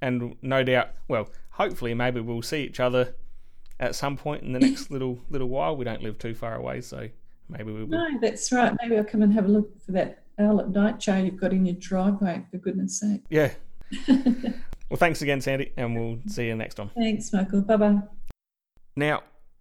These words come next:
Speaker 1: if you happen to know of anyone, maybe even yourself,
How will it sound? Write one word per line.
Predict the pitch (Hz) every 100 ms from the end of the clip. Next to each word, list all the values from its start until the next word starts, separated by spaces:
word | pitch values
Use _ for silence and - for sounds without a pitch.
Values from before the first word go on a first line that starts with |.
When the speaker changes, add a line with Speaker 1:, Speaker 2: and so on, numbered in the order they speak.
| _ -
Speaker 1:
if | 208
you | 208
happen | 190 185
to | 156
know | 139 147
of | 127
anyone, | 127 127 135 143 - - _ - -
maybe | 123 123 120 120 -
even | 127 120 113 110
yourself, | 107 - 135 135 - -